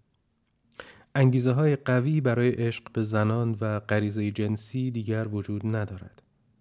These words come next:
عدم انگیزه جنسی در سالمندی زمینه را برای نوعی خودبسایی فراهم می‌آورد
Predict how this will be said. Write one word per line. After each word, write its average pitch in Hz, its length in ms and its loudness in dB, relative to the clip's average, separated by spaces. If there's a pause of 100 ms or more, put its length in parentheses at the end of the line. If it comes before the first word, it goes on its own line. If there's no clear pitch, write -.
(440)
عدم 131 320 4
انگیزه 123 540 2
جنسی 110 440 -2
در 107 180 -2
سالمندی 107 920 -4 (360)
زمینه 110 420 2
را 120 120 2
برای 110 300 0
نوعی 110 280 2
خودبسایی 101 800 -4
فراهم 104 440 -2
می‌آورد 95 560 -4